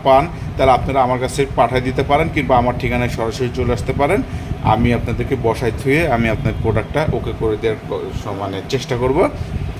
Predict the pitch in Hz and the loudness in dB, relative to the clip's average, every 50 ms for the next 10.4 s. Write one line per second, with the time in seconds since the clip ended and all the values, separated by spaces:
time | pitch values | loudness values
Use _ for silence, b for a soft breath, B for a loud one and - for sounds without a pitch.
0 | B - - - 135 143 139 - 160 151 - 143 143 147 151 147 131 - 143 143 | B -6 0 2 2 2 4 2 2 2 4 2 2 4 2 2 2 2 0 0
1 | 156 151 - 143 123 120 123 123 131 127 120 - 123 120 135 185 - - - - | 0 -2 -2 -2 -2 -2 -2 -4 -2 -2 -2 0 2 2 2 0 -2 -4 -6 -8
2 | - - - 143 143 - - - - - 165 160 190 180 165 - 202 151 147 139 | -6 -2 0 0 0 0 0 -6 -2 -2 0 2 2 0 0 -2 -2 -2 -2 0
3 | 123 139 147 151 - - 135 113 104 107 - 113 98 - - - 90 90 B B | 0 0 -2 -2 -4 -2 -2 -2 0 0 -2 -2 -2 -2 -2 -2 -2 -2 B B
4 | B B B B B - 104 107 110 113 - 147 139 131 131 147 147 139 123 117 | B B B B B 2 4 4 4 4 6 6 6 6 6 2 2 2 2 2
5 | 165 165 151 135 131 127 151 143 139 127 120 120 139 139 135 139 120 - - 165 | 2 2 2 0 0 0 0 0 0 0 2 0 0 0 0 -2 -4 -2 -2 -2
6 | 170 180 - - - - 117 98 127 127 127 131 123 135 135 135 135 131 127 117 | -2 -2 -4 -8 -2 -2 -2 0 2 4 4 4 4 6 6 6 4 4 0 -2
7 | 113 127 135 127 135 135 143 147 - 156 151 - 170 180 240 - - 147 123 123 | -2 -2 0 0 2 2 2 2 0 0 2 2 2 2 0 0 0 0 2 4
8 | 127 120 120 123 117 - - - - 131 131 131 123 127 123 131 127 127 - 131 | 4 2 2 0 -4 -4 -8 -2 2 4 4 4 4 4 2 0 0 -2 -2 -4
9 | 127 123 120 131 123 123 123 127 127 123 123 131 131 131 135 135 - 165 156 - | -2 0 0 0 0 0 0 0 -2 0 2 2 2 2 2 0 0 -2 -2 0
10 | - 185 185 185 196 196 196 | 2 4 4 4 4 4 2